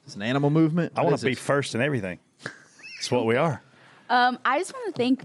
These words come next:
Speaker 3: everybody who came up to me in Atlanta and said that they love our show.
Speaker 2: Oh, awesome.
Speaker 1: Was
Speaker 3: I
Speaker 1: that in the
Speaker 3: noticed
Speaker 1: rain?
Speaker 3: a
Speaker 1: Was that
Speaker 3: ton
Speaker 1: in the rain?
Speaker 3: It was in the
Speaker 1: <laughs>
Speaker 3: rain, okay? It was raining.
Speaker 2: I love that, too, when they do that.
Speaker 3: Yeah,
Speaker 1: Yeah.
Speaker 3: it made me feel so special.
Speaker 1: I hear
Speaker 3: So
Speaker 1: it a,
Speaker 3: thank
Speaker 1: yeah, I mean,
Speaker 3: you.
Speaker 1: I hear it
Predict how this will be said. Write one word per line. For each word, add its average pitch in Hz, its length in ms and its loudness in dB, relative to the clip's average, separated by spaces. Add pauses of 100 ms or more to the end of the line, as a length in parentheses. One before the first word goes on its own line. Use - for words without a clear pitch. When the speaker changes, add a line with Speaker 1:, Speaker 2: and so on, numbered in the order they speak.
Speaker 3:
everybody 240 460 0
who 226 140 -2
came 208 240 -4
up 185 160 -8
to - 120 -8
me 233 120 0
in 208 80 -4
Atlanta 185 500 -6
and 208 140 -6
said 196 160 -6
that 190 160 -4
they 185 140 -6
love 170 200 -8
our 175 120 -6
show. 185 340 -6 (160)
Speaker 2:
Oh, 330 160 -2
awesome. 339 340 2
Speaker 1:
Was - 80 2
Speaker 3:
I 311 80 0
Speaker 1:
that 453 60 2
in - 20 4
the 523 60 4
Speaker 3:
noticed 554 200 4
Speaker 1:
rain? - 120 0
Speaker 3:
a 285 160 0
Speaker 1:
Was - 140 -2
that 135 60 2
Speaker 3:
ton 147 100 4
Speaker 1:
in 143 60 2
the 139 100 2
rain? 139 280 2
Speaker 3:
It 277 160 2
was 262 280 2
in 277 120 4
the 269 100 4
Speaker 1:
<laughs> 233 40 2
Speaker 3:
rain, 196 560 0 (100)
okay? 214 420 0 (840)
It 208 80 2
was 208 180 0
raining. 170 260 -2
Speaker 2:
I 156 80 2
love 147 220 2
that, 101 180 0
too, 95 200 0
when 92 100 -2
they 85 140 -2
do 82 140 -4
that. 82 180 -2
Speaker 3:
Yeah, 339 140 6 (300)
Speaker 1:
Yeah. - 40 0
Speaker 3:
it 311 100 0
made 320 180 2
me 480 140 -6
feel 415 180 2
so 392 160 2
special. 381 500 -4
Speaker 1:
I 196 40 -2
hear 311 140 0
Speaker 3:
So 139 140 2
Speaker 1:
it 135 60 -2
a, - 20 -8
Speaker 3:
thank 349 140 -2
Speaker 1:
yeah, 160 160 2
I 180 40 2
mean, 190 100 0
Speaker 3:
you. 214 60 2
Speaker 1:
I - 40 -2
hear 175 260 0
it 135 120 -2